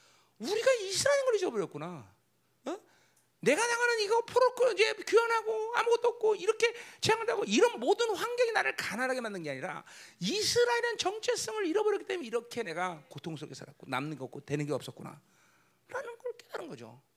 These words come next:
철칙이야, 철칙. 이렇게 말해도 지금 머릿속에는 아마 "그래도 그렇죠"라는 사람이 있을 수 있어. "그래도 그렇죠. 아이, 목사님. 어. 자식 소생이요. 이 사람도 뭐 이런 환경 조건도 안 돼. 이러니까 당연한 거예요." 이러고 또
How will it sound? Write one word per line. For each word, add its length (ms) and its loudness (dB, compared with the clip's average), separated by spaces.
철칙이야, 520 2
철칙. 560 -4
이렇게 340 4
말해도 260 2
지금 260 0
머릿속에는 460 2
아마 180 -2
"그래도 380 -2
그렇죠"라는 500 -2
사람이 160 -4
있을 220 -10
수 60 -12
있어. 260 -12
"그래도 340 4
그렇죠. 360 2
아이, 300 -4
목사님. 500 -8
어. 380 -8
자식 240 -2
소생이요. 420 -2
이 60 2
사람도 280 0
뭐 140 -4
이런 320 -2
환경 300 -4
조건도 320 0
안 80 -8
돼. 80 -2
이러니까 340 6
당연한 420 0
거예요." 280 -2
이러고 260 4
또 80 4